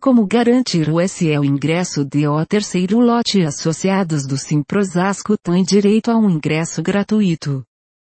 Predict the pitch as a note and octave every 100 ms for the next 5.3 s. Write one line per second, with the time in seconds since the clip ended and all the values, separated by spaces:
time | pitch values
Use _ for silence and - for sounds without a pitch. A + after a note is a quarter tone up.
0 | - - C4 A#3 A#3 B3+ C4 - F#3+ -
1 | F#3 G#3 A3 D#3 D#3+ F#3 G#3 A#3 C4+ G3
2 | C#3 D3+ D#3 F3 - E3 F#3 D#3 D3 D3
3 | E3+ F#3+ A#3 B3+ B3 B3 - A#3+ A3 F3
4 | F#3 G#3+ G3 D#3 D3 C#3+ D3 D3+ D#3 D3+
5 | C#3 - -